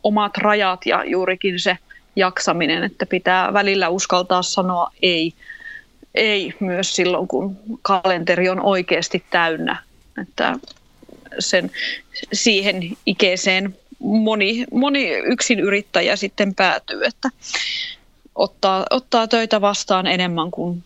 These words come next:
jaksaa ja sitten sit mahdollisesti burnoutti keskeyttää sitten koko yrityksen toiminnan. Että yksinyrittäjällähän se on hyvinkin tärkeää pitää omasta jaksamisesta kiinni, koska jos ei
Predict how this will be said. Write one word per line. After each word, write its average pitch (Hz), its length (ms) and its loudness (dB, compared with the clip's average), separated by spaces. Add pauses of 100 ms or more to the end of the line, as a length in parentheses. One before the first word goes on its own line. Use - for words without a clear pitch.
(160)
jaksaa 170 580 0
ja 190 160 0 (160)
sitten - 580 -2 (560)
sit 185 300 -4
mahdollisesti 196 640 0 (180)
burnoutti 170 680 0 (1120)
keskeyttää 247 580 2
sitten 269 280 0
koko 262 240 2
yrityksen 220 600 0
toiminnan. 170 560 0
Että - 200 -10 (380)
yksinyrittäjällähän 214 1000 0
se 208 120 2
on 202 120 2
hyvinkin 180 460 0
tärkeää 196 540 2
pitää - 300 0
omasta 202 400 2
jaksamisesta - 760 0
kiinni, 202 340 0
koska - 340 -2 (600)
jos - 260 0
ei 208 240 0